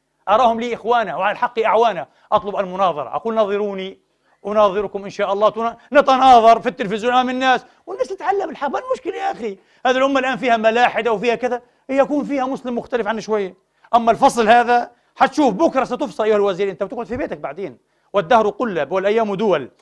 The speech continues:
اتقوا الله، اتقوا الله في أنفسكم وفي دينكم وفي أمتكم، فصله والله. وأقول لهذا الوزير، والله جاءتني اتصالات، آه، من بلدك وهو بلدي، آه، اتصالات، ويحكون لي، وأساتذة في الجامعة الإسلامية يحكون لي أن الألوف ساخطون عليك من هذه الفئة.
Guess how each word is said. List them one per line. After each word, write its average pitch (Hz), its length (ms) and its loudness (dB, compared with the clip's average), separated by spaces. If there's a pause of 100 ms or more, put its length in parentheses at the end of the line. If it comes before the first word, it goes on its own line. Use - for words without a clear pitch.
(260)
اتقوا 196 320 -2
الله، 180 220 0
اتقوا 202 260 -6
الله 208 140 0
في 185 120 -6
أنفسكم 196 360 -10
وفي 190 200 -6
دينكم 190 360 -10
وفي 170 160 -8
أمتكم، 196 480 -8 (180)
فصله 208 320 0
والله. 156 460 -2 (540)
وأقول 196 360 2
لهذا 262 160 10
الوزير، 214 480 4 (100)
والله 226 260 2
جاءتني 208 300 -4
اتصالات، 180 680 -4
آه، 202 160 2
من 214 180 -8
بلدك 180 360 -4 (240)
وهو 185 220 0
بلدي، 185 460 0
آه، 214 200 0 (280)
اتصالات، 196 680 -2 (240)
ويحكون 220 520 -2
لي، 208 180 -4
وأساتذة 190 320 -2
في 175 60 -2
الجامعة 196 340 -2
الإسلامية 190 600 -8 (200)
يحكون 226 440 -4
لي 240 160 -4
أن 247 260 -6
الألوف 247 800 0
ساخطون 220 560 -2
عليك 185 340 -4
من 185 80 -10
هذه 175 200 -4
الفئة. 120 180 -20